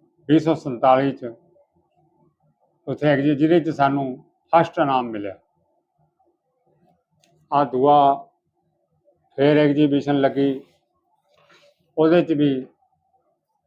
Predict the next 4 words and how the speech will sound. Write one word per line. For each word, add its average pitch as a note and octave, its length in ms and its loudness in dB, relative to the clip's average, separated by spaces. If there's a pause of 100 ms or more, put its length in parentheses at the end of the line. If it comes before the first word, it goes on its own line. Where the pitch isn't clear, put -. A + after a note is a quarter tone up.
(380)
ਸਾਨੂੰ C3+ 380 -2
ਪਹਿਲਾ D3+ 500 0 (420)
ਇਨਾਮ B2+ 280 -2
ਮਿਲਿਆ। G2+ 320 -12